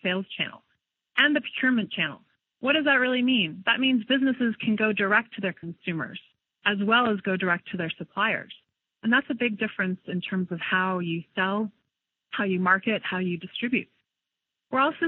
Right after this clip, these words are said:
seeing, um, what we call omni-channel. So it's not enough just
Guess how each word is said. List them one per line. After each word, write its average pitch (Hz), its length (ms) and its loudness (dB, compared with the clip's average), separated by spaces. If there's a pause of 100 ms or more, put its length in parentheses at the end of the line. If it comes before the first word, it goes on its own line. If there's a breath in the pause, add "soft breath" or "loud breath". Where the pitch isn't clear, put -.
(140)
seeing, 262 540 6
um, 202 300 0
what 208 180 -2
we 220 100 -2
call 226 300 -2
omni-channel. 208 760 0 (100)
So 202 540 2 (100)
it's - 280 -8
not 240 260 6 (200)
enough 208 340 4
just 202 140 -2